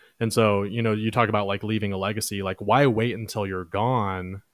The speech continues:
to reap those benefits and those rewards and see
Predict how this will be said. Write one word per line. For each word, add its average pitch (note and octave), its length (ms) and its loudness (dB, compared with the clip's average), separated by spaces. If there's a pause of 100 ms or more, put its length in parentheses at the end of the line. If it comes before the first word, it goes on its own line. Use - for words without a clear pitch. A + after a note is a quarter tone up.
(260)
to G2 440 -4
reap G#2 400 -4
those G2 340 -4
benefits G#2 420 -6
and G#2 80 -6
those F#2+ 160 -6
rewards F#2+ 500 0
and F#2 140 -12
see G2 540 -6